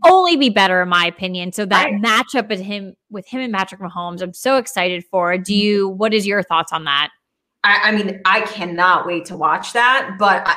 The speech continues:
Speaker 1: as far as, like, competition-wise, I, I'm gonna go with, um, Aaron Rodgers versus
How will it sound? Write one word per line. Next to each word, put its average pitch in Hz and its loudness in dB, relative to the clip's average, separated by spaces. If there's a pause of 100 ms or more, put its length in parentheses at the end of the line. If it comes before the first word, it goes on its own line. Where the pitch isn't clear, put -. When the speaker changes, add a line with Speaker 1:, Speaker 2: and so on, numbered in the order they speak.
(140)
Speaker 1:
as 208 -2
far 208 2
as, 240 -6
like, 185 0
competition-wise, 226 -4
I, 180 2
I'm 214 0
gonna 262 -2
go 190 2
with, 180 2 (240)
um, 170 0
Aaron 185 -2
Rodgers 170 -2
versus 156 -14